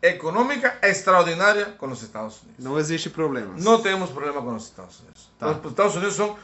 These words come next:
Speaker 1: nuestros parceros, son nuestros aliados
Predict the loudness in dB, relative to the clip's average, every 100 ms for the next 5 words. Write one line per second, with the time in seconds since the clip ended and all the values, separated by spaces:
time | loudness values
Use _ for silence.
0 | -20 _ 4 6 6 -2 -4 2 4 4
1 | 2 -8 _ -6 -2 -2 -4 0 6 6
2 | 6 -2 -6 -2 0 4 6 6 2 -6